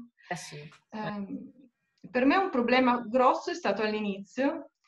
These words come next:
Speaker 2: perché, mm, non essendo, no-, non essendomi laureata in traduzione, in lingue o altro, io ho frequentato il master per diventare traduttrice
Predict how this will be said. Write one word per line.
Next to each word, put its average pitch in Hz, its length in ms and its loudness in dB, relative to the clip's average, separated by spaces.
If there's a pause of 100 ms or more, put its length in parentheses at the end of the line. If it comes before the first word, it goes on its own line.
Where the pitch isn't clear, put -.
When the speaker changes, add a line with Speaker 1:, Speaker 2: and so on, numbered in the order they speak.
(320)
Speaker 2:
perché, 202 840 -4
mm, - 480 -8 (800)
non 247 200 4
essendo, 233 640 2
no-, 214 180 -2
non 233 160 6
essendomi 262 420 4
laureata 202 460 2
in 220 80 -8
traduzione, 196 800 -6
in 196 420 -6 (180)
lingue 202 500 -2
o 190 60 0
altro, 175 340 -2
io 226 80 -2
ho 233 40 -2
frequentato 202 500 -6
il 202 80 -2
master 202 720 -4 (400)
per 180 140 -6
diventare 202 480 0
traduttrice 190 1000 -8